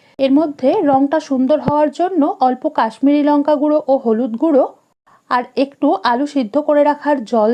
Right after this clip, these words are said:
দিয়ে মিহি ও মসৃণ করে বেটে নেব। তারপর একটা কড়া গরম করে নিয়ে একটা তেজপাতা, দুটো মুখ ফাটিয়ে রাখা ছোটো এলাচ আর ছোট এক টুকরো ডালচিনি ফোড়ন দিয়ে কয়েক সেকেন্ড ভেজে নেওয়ার পর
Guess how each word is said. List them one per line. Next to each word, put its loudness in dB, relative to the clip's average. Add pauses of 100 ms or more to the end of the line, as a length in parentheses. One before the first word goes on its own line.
দিয়ে 0 (420)
মিহি 4
ও 0
মসৃণ 0
করে 0
বেটে 0
নেব। -6 (1300)
তারপর 0 (100)
একটা -4
কড়া 0
গরম 0
করে 2
নিয়ে 2 (340)
একটা -4
তেজপাতা, -2 (560)
দুটো -2
মুখ 2
ফাটিয়ে 0
রাখা 0
ছোটো -2
এলাচ 0 (460)
আর -2
ছোট -4 (120)
এক 0
টুকরো -2
ডালচিনি 0
ফোড়ন 0
দিয়ে -2 (500)
কয়েক 2
সেকেন্ড 0
ভেজে -2
নেওয়ার 2
পর 2